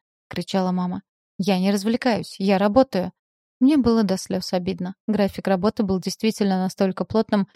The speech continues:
что я освобождалась только к восьми часам вечера, а деньги были нужны,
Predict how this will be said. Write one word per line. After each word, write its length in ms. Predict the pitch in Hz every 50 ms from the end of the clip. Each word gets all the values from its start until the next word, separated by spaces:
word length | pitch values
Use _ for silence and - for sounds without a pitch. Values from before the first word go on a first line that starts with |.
| _ _ _
что 200 | - - - 220
я 120 | 208 202
освобождалась 680 | 196 - - 190 180 196 190 165 - 190 208 240 247 -
только 320 | - 202 185 - - 190
к 80 | - -
восьми 320 | 196 190 - - 190 196
часам 360 | - - 233 - - 185 185 185
вечера, 420 | 220 220 - - - - 185 190 _ - _ _ _ -
а 80 | - 196
деньги 280 | 196 247 269 294 277
были 200 | 214 196 208 202
нужны, 400 | 190 190 190 - - 190 190 196